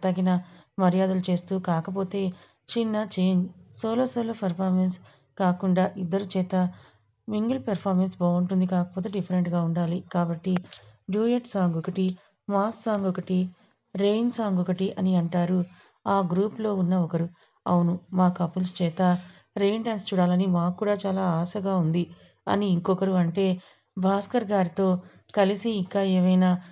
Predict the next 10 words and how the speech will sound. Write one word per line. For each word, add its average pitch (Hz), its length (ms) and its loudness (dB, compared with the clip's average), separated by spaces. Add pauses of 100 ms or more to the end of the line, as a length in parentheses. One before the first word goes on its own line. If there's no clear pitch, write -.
(220)
పెళ్లి 208 280 2
పనులు 233 280 0
ఉన్నాయా, 185 540 4
ఏవైనా 185 420 2
చేయాలా 190 560 0
అని 180 240 4 (500)
వివరాలు 220 500 0
కనుక్కొని 190 480 2
మాట్లాడుతూ 185 560 0
ఉంటారు 175 440 2